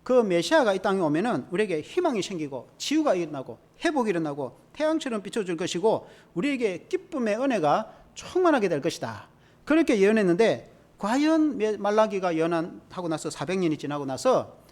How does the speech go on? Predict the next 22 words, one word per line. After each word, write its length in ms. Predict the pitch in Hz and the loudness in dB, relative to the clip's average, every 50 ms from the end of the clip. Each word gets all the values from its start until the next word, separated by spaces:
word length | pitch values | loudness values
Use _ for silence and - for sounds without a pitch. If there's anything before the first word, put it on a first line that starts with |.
| _ _ _ | _ _ _
그 180 | - 370 370 | -2 0 2
예수님이 600 | 294 202 170 - 240 226 226 208 196 175 147 135 - - - _ _ - | 2 2 2 0 -2 -4 -2 -2 -2 -2 -4 -6 -10 -16 -20 _ _ -4
오셨-, 240 | 180 - - 160 - - - - | -2 -2 -2 -4 -6 -8 -8 -2
우리가 220 | 202 226 214 202 | 0 2 4 4
얼마 200 | 170 170 175 180 | 2 2 0 0
전에 200 | 175 175 165 156 | -2 -2 -4 -4
성탄절을 440 | - - 160 143 180 185 175 160 143 | -4 -4 -4 -2 -2 -2 -2 -4 -4
지냈지 260 | 139 135 127 131 - | -4 -6 -6 -6 -8
않습니까? 420 | 120 - - 120 110 110 - 117 - - _ | -8 -8 -10 -12 -12 -12 -16 -18 -20 -20 _
그 120 | - 302 - | -8 -8 -8
성탄절 520 | - 202 185 220 233 220 220 202 190 185 180 - - - | -6 -6 -6 -6 -4 -4 -4 -4 -4 -6 -8 -10 -12 -10
지낸 200 | 165 160 170 165 | -8 -6 -6 -6
것처럼 380 | 160 - - 151 147 139 143 143 - - _ - | -6 -6 -6 -6 -6 -6 -6 -10 -16 -16 _ -4
우리 180 | 277 285 262 | -2 0 2
예수님이 380 | 220 190 - 240 220 208 202 202 | 2 2 0 -2 -2 -2 -4 -4
이 20 | |
땅에 240 | 202 220 196 185 175 | -4 -4 -4 -2 -4
육신을 360 | 196 214 - - 233 202 180 170 | -4 -6 -6 -6 -4 -4 -4 -4
입고 320 | 170 - 196 175 143 - | -4 -2 -2 -2 -2 -4
이 60 | 202 190 | -4 -4
땅에 180 | 220 202 190 | -2 -2 -2
오셨는데 680 | 170 160 - 220 160 147 160 240 254 180 117 - - | -4 -4 -4 -6 -6 0 2 2 2 2 0 -4 -12